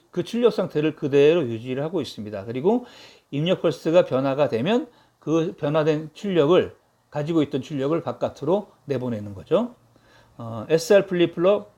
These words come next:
D 플립플롭, 제이케이 플립플롭, 그리고 T 플립플롭, 이렇게 네 가지, 예, 플립플롭이 있어요. 에스알 플립플롭 또는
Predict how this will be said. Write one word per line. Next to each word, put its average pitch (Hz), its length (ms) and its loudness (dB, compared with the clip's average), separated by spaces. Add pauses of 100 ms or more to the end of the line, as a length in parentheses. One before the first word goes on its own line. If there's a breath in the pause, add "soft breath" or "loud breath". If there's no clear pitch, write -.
(200)
D 156 160 -6
플립플롭, 139 680 -4 (320 soft breath)
제이케이 175 520 2
플립플롭, 117 500 -8
그리고 180 380 -2 (200 soft breath)
T 247 160 -4
플립플롭, 175 520 -2
이렇게 120 200 -6
네 151 200 0
가지, 160 440 0 (180)
예, 117 160 -14
플립플롭이 165 760 -6
있어요. - 340 -12 (2500 soft breath)
에스알 190 340 6
플립플롭 180 640 2
또는 233 360 -2